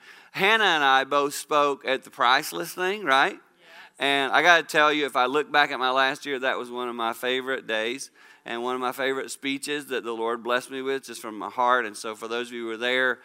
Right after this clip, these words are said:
Speaker 1: that was special for me. So some of you complimented it, but I loved it because it honored my mom,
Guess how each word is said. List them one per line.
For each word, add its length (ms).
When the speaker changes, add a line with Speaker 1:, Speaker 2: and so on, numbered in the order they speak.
Speaker 1:
that 180
was 100
special 320
for 160
me. 440
So 260
some 220
of 100
you 160
complimented 640
it, 80
but 160
I 360
loved 380
it 140
because 320
it 100
honored 260
my 120
mom, 420